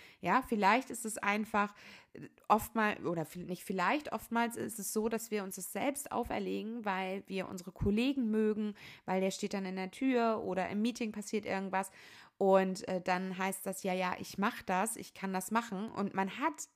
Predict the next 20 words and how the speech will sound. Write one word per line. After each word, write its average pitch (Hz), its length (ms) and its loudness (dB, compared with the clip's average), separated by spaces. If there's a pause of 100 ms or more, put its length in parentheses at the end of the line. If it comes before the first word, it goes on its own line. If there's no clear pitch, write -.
(240)
innerlich, 185 760 4 (240)
es - 120 -12
ist 160 160 -6
mir 175 180 4
auch 285 80 8
schon 170 200 -4
häufig 147 300 -2
passiert, 175 500 -2 (680)
den 185 160 0
Druck, 233 320 4 (400)
das - 180 -4
für 240 180 2
den 208 180 2
Kollegen 214 920 2 (160)
irgendwie 220 680 0 (680)
schneller 208 420 4
fertig 151 340 -6
zu - 120 -12
machen. 160 240 -10
Also 190 240 2